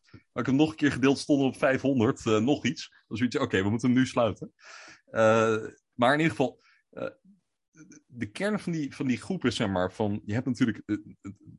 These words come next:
het netwerk, eh, eh, zeg maar, van, van enterprise en community. En dus, ja, community is de, de gemeenschap, dat zijn wij. Eh, om daarin dus een soort van organisatie te, de, de, het fijne weet ik er niet van, maar ik vond het wel heel gaaf dat het werd benoemd.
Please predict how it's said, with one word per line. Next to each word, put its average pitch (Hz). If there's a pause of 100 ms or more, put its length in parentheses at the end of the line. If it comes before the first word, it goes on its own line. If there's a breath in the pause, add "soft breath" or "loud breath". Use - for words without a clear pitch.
het 90
netwerk, 151
eh, 117
eh, 110 (480)
zeg 113
maar, 139
van, 85
van 82
enterprise 104
en 87
community. 123 (540 soft breath)
En 104 (220)
dus, 98
ja, 76
community 92
is 85
de, 90
de -
gemeenschap, 104
dat 92
zijn 82
wij. 107 (460)
Eh, 98
om 107
daarin 113
dus 101
een 101
soort 104
van 98
organisatie 101
te, 104
de, 110
de, 107
het 110
fijne 147
weet 117
ik 104
er 90
niet 87
van, -
maar 123
ik 104
vond 120
het 98
wel 117
heel 110
gaaf 98
dat 92
het 85
werd 87
benoemd. 95